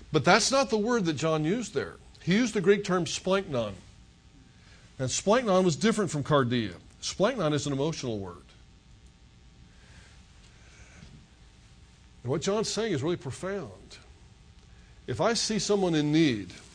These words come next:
and my heart tells me I should help that person, that's what my heart is motivating me to do.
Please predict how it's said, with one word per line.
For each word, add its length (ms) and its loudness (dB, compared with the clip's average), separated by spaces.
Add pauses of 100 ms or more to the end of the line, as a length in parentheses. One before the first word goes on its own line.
(320)
and 160 2
my 160 2
heart 440 2
tells 400 4
me 180 -6 (960)
I 100 -6
should 180 -6
help 220 0
that 180 -12
person, 380 -12 (1000)
that's 200 0
what 140 2
my 160 4
heart 440 4
is 140 -2
motivating 500 2
me 140 0
to 120 -10
do. 360 -6